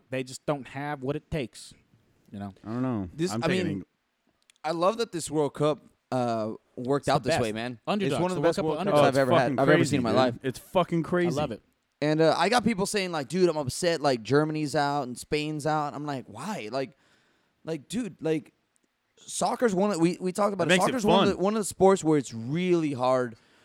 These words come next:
Speaker 3: to pick an, like, an underdog to win. 'Cause it doesn't happen. It just doesn't fucking happen.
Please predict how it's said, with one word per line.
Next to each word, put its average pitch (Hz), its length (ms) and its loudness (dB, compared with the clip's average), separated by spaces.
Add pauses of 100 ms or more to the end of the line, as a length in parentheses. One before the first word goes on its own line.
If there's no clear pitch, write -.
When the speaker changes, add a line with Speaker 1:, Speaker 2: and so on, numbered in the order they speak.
(160)
Speaker 3:
to 156 140 -2
pick 165 260 0
an, 127 200 -6
like, 135 220 -2
an 131 160 -4
underdog 131 540 -2
to 120 80 -2
win. 104 320 -8 (220)
'Cause 190 160 2
it 214 100 2
doesn't 220 220 0
happen. 220 340 -4
It 123 60 -4
just 170 200 0
doesn't 202 280 0
fucking 160 240 -4
happen. 156 360 -6